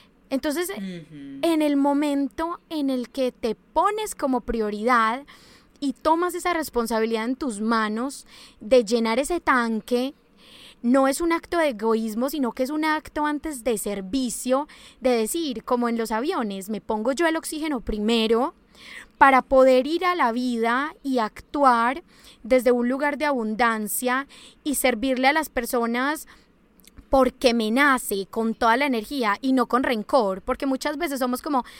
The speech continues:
Speaker 1: pues voy a hacer este favor o voy a hacer esto otro, porque obviamente a todo le digo que sí, pero por dentro soy como, pues, pero entonces nadie me ayuda
Speaker 2: Claro.
Speaker 1: a mí, nadie me hace esto. Entonces uno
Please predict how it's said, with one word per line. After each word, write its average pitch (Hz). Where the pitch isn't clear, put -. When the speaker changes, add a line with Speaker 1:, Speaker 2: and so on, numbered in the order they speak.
Speaker 1:
pues 320
voy 262
a 254
hacer 311
este 339
favor 294
o -
voy 233
a 240
hacer 302
esto 311
otro, 339
porque 233
obviamente 233
a 277
todo 285
le 254
digo 226
que 330
sí, 294
pero 269
por 254
dentro 294
soy 247
como, 277
pues, 208
pero 254
entonces 247
nadie 403
me 381
ayuda 247
Speaker 2:
Claro. 370
Speaker 1:
a -
mí, 202
nadie 330
me 403
hace 294
esto. 214
Entonces 311
uno 392